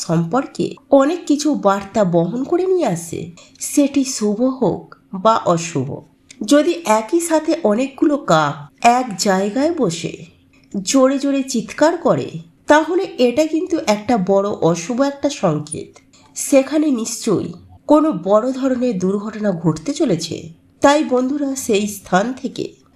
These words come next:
তৎক্ষণাৎ আপনাদেরকে চলে আসা উচিত। উল্টো দিকে যদি আপনারা এই কাক পাখিটিকে কোনো জলভর্তি পাত্রে বসতে দেখেন বা কোনো মাংসের টুকরো নিয়ে উঠতে দেখেন, তাহলে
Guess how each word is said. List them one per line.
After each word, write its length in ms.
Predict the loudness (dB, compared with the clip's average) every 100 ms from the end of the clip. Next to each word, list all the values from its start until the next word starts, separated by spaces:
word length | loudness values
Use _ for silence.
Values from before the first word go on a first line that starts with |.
| _ 4
তৎক্ষণাৎ 640 | 4 2 -2 0 0 -2 0 0
আপনাদেরকে 640 | 2 -2 0 0 -2 -6 -8 -12 -20 -16 -6
চলে 300 | -2 0 0
আসা 260 | -2 0 0
উচিত। 460 | 0 -2 -8 -12 -14 -20 -20 _ _ _ 4
উল্টো 340 | 4 4 0
দিকে 220 | 0 0 0
যদি 280 | -2 -2 0 0 0
আপনারা 440 | 0 0 0 -2 -4 -12 -20 _ _ _ 2
এই 200 | 2 2 2
কাক 260 | 2 2 -2 0
পাখিটিকে 580 | 0 0 -2 -2 -4 -6 -10 _ 4
কোনো 220 | 4 4 -2
জলভর্তি 680 | 2 2 2 0 -4 -2 -2 2
পাত্রে 360 | 2 0 -2 -2
বসতে 380 | 0 -2 -2 0
দেখেন 400 | 0 0 -4 -6 -8 _ _ -20 -10 0
বা 200 | 4 2
কোনো 220 | 2 0 2
মাংসের 480 | 0 0 -2 -4 -4 -2
টুকরো 340 | -2 0 0
নিয়ে 180 | -2 -4 -2
উঠতে 340 | -4 -2 -2 0
দেখেন, 420 | 0 -2 -8 -8 -12 -20 _ _ 2
তাহলে 360 | 4 2 -2